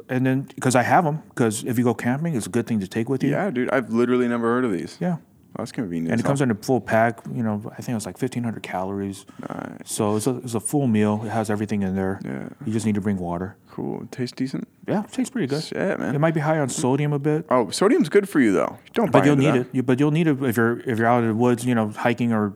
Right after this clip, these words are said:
Speaker 2: Yeah,
Speaker 1: or
Speaker 2: you
Speaker 1: camping
Speaker 2: realize
Speaker 1: anything.
Speaker 2: before I came here, I ate probably two teaspoons of s-, of just salt.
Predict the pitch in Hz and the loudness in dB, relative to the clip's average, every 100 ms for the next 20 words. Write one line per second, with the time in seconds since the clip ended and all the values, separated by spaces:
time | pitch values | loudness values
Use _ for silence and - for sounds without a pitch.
0 | - 170 113 - - 214 214 170 131 185 | -2 0 0 2 2 6 6 4 2 0
1 | 147 123 139 143 127 101 90 - _ - | 2 2 0 -2 0 -2 -2 -6 _ 0
2 | 117 131 117 - _ - 127 107 101 - | 4 4 2 -4 _ -4 0 0 -2 -2
3 | 127 - 120 - 101 - - - - 95 | -2 0 -2 -2 -4 -4 -10 -8 -2 -2
4 | 87 - 101 - - 90 - | -2 -6 -8 -6 -4 -4 -6